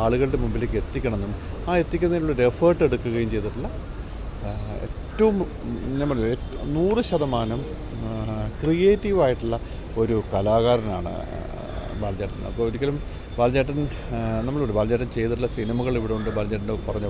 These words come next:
വാക്കുകൾ ഇവിടെ ഉണ്ട്, ബാലചേട്ടൻ തന്നിട്ടുള്ള ഒരു തണൽ നമുക്കുണ്ട്. ഞാൻ എപ്പോഴും ക-, ബാലചേട്ടനെ കാണും. മുപ്പത്തിനാല് വർഷത്തിന് മീതെയായി ഞാൻ ബാലചേട്ടനെ പരിചയപ്പെട്ടിട്ട്.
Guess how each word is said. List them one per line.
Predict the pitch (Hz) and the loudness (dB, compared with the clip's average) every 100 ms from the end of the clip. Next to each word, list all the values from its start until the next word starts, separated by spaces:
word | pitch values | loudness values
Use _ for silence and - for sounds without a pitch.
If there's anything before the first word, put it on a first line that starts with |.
| 95 | 2
വാക്കുകൾ | 101 101 123 120 | 2 2 2 2
ഇവിടെ | 110 110 | 2 2
ഉണ്ട്, | 110 165 - - - | 0 -2 -6 -6 4
ബാലചേട്ടൻ | 151 151 139 131 131 123 | 4 6 2 0 0 2
തന്നിട്ടുള്ള | 120 123 117 113 107 - - | 2 0 -2 -2 -2 -4 -4
ഒരു | 123 107 117 | -4 -2 0
തണൽ | 110 131 123 | 0 2 0
നമുക്കുണ്ട്. | 90 85 - 76 - - - - 110 | -2 -4 -6 -6 -6 -6 -6 -6 -2
ഞാൻ | 110 120 | 0 0
എപ്പോഴും | 117 135 135 | 0 0 -2
ക-, | 127 | -2
ബാലചേട്ടനെ | 117 120 120 123 | 0 0 0 -2
കാണും. | 127 117 | -2 -2
മുപ്പത്തിനാല് | 113 - 120 135 147 | -2 -4 -4 -2 0
വർഷത്തിന് | 131 - 143 - 156 147 | 0 -2 -6 -4 -4 -2
മീതെയായി | 139 151 156 117 | 2 4 4 4
ഞാൻ | 110 104 | 2 0
ബാലചേട്ടനെ | 101 104 101 | 0 -2 -2
പരിചയപ്പെട്ടിട്ട്. | 101 98 95 104 95 90 - | -4 -4 -4 -4 -4 -6 -8